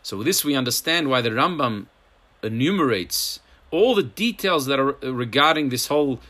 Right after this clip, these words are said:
area of tznius, not only what's clearly spelled out in the Yerushalmi, because all of that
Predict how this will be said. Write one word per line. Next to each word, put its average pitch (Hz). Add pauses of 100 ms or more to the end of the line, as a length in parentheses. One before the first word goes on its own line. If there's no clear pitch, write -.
(220)
area 143
of 113
tznius, 113 (180)
not 170
only 170
what's 135
clearly 147
spelled 120
out 131
in 120
the 113
Yerushalmi, 87 (1300)
because 131 (1500)
all 254
of 117 (100)
that 107